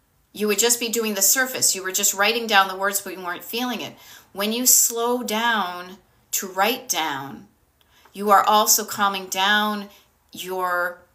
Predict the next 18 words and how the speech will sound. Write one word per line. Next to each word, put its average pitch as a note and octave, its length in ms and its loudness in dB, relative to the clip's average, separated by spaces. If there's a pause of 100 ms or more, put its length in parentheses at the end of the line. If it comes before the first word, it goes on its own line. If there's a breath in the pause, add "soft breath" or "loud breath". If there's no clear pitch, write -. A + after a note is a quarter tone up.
you're F3+ 160 -12
just G3 200 2
shifting C4 320 0
gears. G#3+ 300 0
You're E3 80 -6
slowing G3 540 0
down A#3 260 0
so F3 140 -2
you F3 40 -14
can F3 140 -16
write F3+ 220 -4
down F#3+ 340 -2
all F3 160 -2
those F#3+ 220 -4
good F3 160 -8
ideas B3 440 -8
you G3+ 100 -14
have, - 340 -18